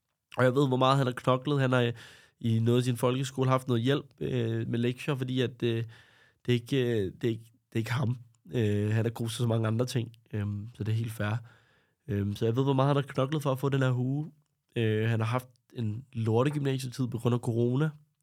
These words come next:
øh, og han havde bare glædet sig til at få den her hue. Øh, og vi har snakket om, at jeg skulle give ham den på, og jeg skulle med på vognen og alle de der ting. Øhm, og lige pludselig så sidder man der og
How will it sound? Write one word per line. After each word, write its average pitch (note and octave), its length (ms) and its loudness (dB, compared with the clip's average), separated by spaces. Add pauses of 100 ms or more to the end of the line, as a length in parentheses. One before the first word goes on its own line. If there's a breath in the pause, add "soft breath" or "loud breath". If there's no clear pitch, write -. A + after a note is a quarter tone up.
øh, A2+ 140 2
og A#2 60 2
han B2 80 2
havde B2+ 100 2
bare B2+ 160 -2
glædet B2+ 340 0
sig A#2+ 80 -8
til A#2+ 100 -2
at A2+ 80 -2
få A2+ 240 -6 (100)
den A2+ 100 -4
her A2 120 2
hue. A2 320 -2 (840 soft breath)
Øh, G2+ 640 0
og A2 100 -6
vi G#2+ 60 2
har A2 120 4
snakket A2 380 0
om, A2 200 -4
at G#2+ 60 -2
jeg G#2+ 120 -2
skulle A2 160 -14
give A2+ 100 -2
ham G#2 120 -2
den A#2 80 -10
på, A2+ 220 0
og A2 160 2
jeg G#2 100 -2
skulle A2 160 -6
med A2 80 0
på A#2 120 -4
vognen A#2+ 420 -2
og A2 60 -2
alle A#2 120 -2
de B2 80 -2
der G#2+ 80 0
ting. A2+ 280 -4 (100)
Øhm, G#2+ 320 -2
og G#2+ 80 -2
lige A#2+ 100 -2
pludselig B2 340 -4
så B2 120 -6
sidder B2 180 -2
man B2 160 0
der B2 120 2
og A2+ 380 -6